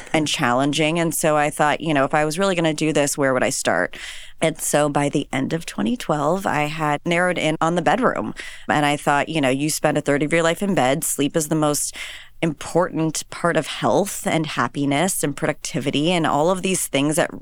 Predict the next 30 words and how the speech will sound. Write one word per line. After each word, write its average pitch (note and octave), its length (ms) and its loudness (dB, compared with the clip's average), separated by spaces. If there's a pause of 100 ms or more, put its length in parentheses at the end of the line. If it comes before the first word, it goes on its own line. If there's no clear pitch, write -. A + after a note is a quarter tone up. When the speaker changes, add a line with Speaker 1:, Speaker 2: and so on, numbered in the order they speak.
Speaker 2:
matter C#3 400 2
in D#3 120 0
our F3+ 120 2
lives. C#3+ 540 2
And C3+ 260 2 (360)
the F3+ 80 4
bedroom E3+ 380 2
is E3+ 120 2
the E3+ 80 0
most D#3 260 2
intimate F3 400 0
part D#3+ 200 0
of E3 120 2
the F#3+ 80 2
home. C#3+ 380 2
And, D3 200 2 (280)
you E3+ 100 2
know, D#3 100 4
what D3+ 220 4
if G3+ 120 -2
I F3+ 80 4
could F3 180 -2
create E3 240 2
a D#3 40 4
product E3+ 480 2
and D#3+ 100 -2
tell D3+ 180 2
a D3 60 2
story E3+ 540 2
about C#3+ 460 2